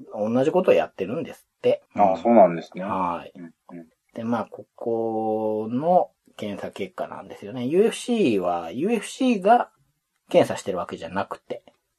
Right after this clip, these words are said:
Speaker 2: はいはい。
Speaker 1: 別の機関に委ねているので、
Speaker 2: うんうん。
Speaker 1: 一年ぐらい前ですかね、そうなって。
Speaker 2: うんうん。
Speaker 1: ドーピングへの対応が厳しくなったんですよね。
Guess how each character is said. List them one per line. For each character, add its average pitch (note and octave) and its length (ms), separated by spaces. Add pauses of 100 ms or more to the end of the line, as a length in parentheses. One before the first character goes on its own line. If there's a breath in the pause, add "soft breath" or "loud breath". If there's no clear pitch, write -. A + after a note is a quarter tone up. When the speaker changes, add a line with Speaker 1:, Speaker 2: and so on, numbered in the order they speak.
(140)
Speaker 2:
は G#2+ 200
い - 20
は - 60 (140)
い。 D#3 60
Speaker 1:
別 - 140
の A#3 140
機 - 140
関 C#3 240
に E2+ 120
委 F2 140 (160)
ね F#2+ 120
て - 160
い D2+ 120
る D#2 140
の - 180 (120)
で、 - 260 (300)
Speaker 2:
う G#2 60
ん G2 140 (120)
う - 60
ん。 A#3+ 120 (1040 soft breath)
Speaker 1:
一 A2+ 280
年 A3 160
ぐ C4+ 100
ら C4 120
い F#2+ 60
前 F#2 220
で - 120
す - 80
か - 140
ね、 B2+ 320 (240)
そ G2+ 140
う G2 60
な F#2 160
っ - 80
て。 - 360 (440)
Speaker 2:
う C#3 60
ん - 220
う G2+ 80
ん。 F2 140 (540)
Speaker 1:
ド B2+ 140
ー - 20
ピ C3 180
ン C3+ 60
グ B2+ 320
へ B2+ 120
の G2 180
対 G#2 360
応 G2+ 160
が G2 220
厳 C3 180
し - 80
く G2 140
な D#2+ 120
っ - 120
た - 120
ん - 80
で - 80
す - 100
よ B2 120
ね。 E3+ 260